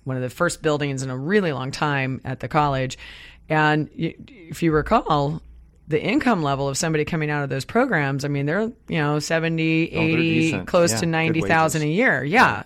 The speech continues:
Speaker 1: And a lot of people always assume, "Oh, no, I have to be in, you know, a tech field to do well."
Speaker 2: Mm-hmm.
Speaker 1: And it's not, no, not necessarily.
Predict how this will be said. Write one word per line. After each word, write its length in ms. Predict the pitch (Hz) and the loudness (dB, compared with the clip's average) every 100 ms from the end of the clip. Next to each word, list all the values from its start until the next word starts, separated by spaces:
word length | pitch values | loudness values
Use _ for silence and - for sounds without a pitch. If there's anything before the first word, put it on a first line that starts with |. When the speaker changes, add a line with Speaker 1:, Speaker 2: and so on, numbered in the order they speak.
| - | -2
Speaker 1:
And 320 | 170 165 160 | 2 2 2
a 80 | 151 | 0
lot 180 | 156 170 | 2 0
of 80 | 175 | 0
people 240 | 170 160 | -2 0
always 220 | 151 151 | 0 0
assume, 400 | 147 - 160 156 | 0 -2 -2 -2
"Oh, 160 | - 151 | -2 -2
no, 180 | 151 139 | -2 -2
I 100 | 139 | -2
have 200 | 135 131 | -2 -4
to 80 | 143 | -6
be 220 | 139 139 | -4 -4
in, 220 | 127 127 - - - - | -4 -6 -10 -20 -20 -8
you 80 | 262 | -2
know, 100 | 247 | 0
a 60 | |
tech 240 | 240 262 - | 2 -2 -2
field 360 | 185 143 139 | -2 -2 0
to 80 | 156 | -4
do 180 | 143 139 | -2 -2
well." 520 | 135 135 135 135 123 - - | 0 0 0 -2 -6 -8 -4
Speaker 2:
Mm-hmm. 40 | |
Speaker 1:
And 140 | 143 139 | -4 -4
it's 120 | - - | -14 -10
not, 200 | 151 156 - | -6 -6 -4
no, 220 | 143 165 | -2 -2
not 220 | 220 151 | -2 -4
necessarily. 680 | - 175 226 233 247 151 147 | -4 -6 0 0 2 0 -2